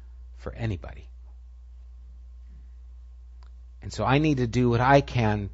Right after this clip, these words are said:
to live with the tension. Doesn't mean I give in to everything that they believe. Paul tells us in Romans that we have to be convinced for ourselves.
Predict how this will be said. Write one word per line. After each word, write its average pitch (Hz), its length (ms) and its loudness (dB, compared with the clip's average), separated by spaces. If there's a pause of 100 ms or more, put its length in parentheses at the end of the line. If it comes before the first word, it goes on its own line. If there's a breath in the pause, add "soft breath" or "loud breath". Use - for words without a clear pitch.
(120)
to - 120 -4
live 110 880 8 (800 soft breath)
with 98 200 -6
the 104 120 0
tension. 185 840 2 (1300)
Doesn't 113 260 -6
mean 139 220 2
I 113 120 2
give 123 380 6
in 131 200 6
to - 200 -8
everything 110 680 4
that 104 240 2
they 110 400 8 (280)
believe. 120 640 6 (280 soft breath)
Paul 120 200 4
tells 120 300 8
us 110 140 0
in 110 120 2
Romans 110 440 4
that 101 160 -2
we 110 200 2
have 110 280 2
to 101 240 4 (560 soft breath)
be 127 140 8
convinced 117 720 2 (200)
for - 280 2
ourselves. 95 960 6